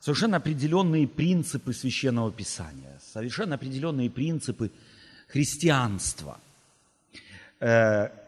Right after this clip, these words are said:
которые отличают, должны бы отличать народ Божий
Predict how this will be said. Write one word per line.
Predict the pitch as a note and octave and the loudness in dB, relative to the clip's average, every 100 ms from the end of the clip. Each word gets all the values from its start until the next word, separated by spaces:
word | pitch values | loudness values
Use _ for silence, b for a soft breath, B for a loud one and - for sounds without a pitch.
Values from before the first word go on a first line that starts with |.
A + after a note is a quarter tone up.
| - _ - | -20 _ -10
которые | E3 G3+ G3 | -4 0 0
отличают, | F#3 G3 - A3 B3 A#3 - | -2 -4 -2 0 0 -2 -2
должны | D3 F3 C#3+ B3 C4+ | 0 2 4 4 6
бы | D3 | 6
отличать | - C3 - C3+ - | 4 0 2 0 2
народ | C3 C3 C#3 | 2 2 0
Божий | A#2 A2 A2 G#2+ A2+ | 0 2 2 2 0